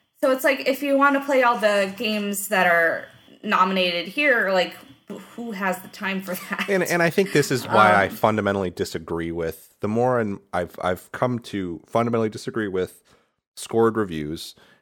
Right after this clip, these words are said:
Speaker 2: and I've come to disagree with award shows for games in general. I mean, I'm all for recognizing great work that teams have done, um, and celebrating them.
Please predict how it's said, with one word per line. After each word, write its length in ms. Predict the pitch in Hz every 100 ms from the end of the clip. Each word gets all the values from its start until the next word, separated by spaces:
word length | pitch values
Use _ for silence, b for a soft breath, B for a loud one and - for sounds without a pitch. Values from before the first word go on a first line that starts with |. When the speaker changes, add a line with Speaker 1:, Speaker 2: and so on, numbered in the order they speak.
| _ -
Speaker 2:
and 240 | 104 101
I've 120 | 95
come 200 | - 101 98
to 80 |
disagree 580 | 95 92 92 90 90 87
with 540 | 82 87 85 - - _ _ _ - B B B B -
award 380 | 95 98 101 90
shows 400 | 95 85 82 -
for 160 | -
games 340 | 90 87 87 85
in 100 | 85
general. 320 | 90 90 82
I 40 | 85
mean, 120 | 90
I'm 120 | 90
all 180 | - 95
for 240 | - 95
recognizing 840 | 85 82 92 85 82 80 85 80 76
great 220 | - 82 82
work 220 | 85 -
that 160 | 82
teams 280 | - 90 82
have 160 | 78 69
done, 420 | 80 82 107 151 _ -
um, 240 | 87 78
and 120 | 78
celebrating 500 | - 85 90 101 113
them. 240 | 120 123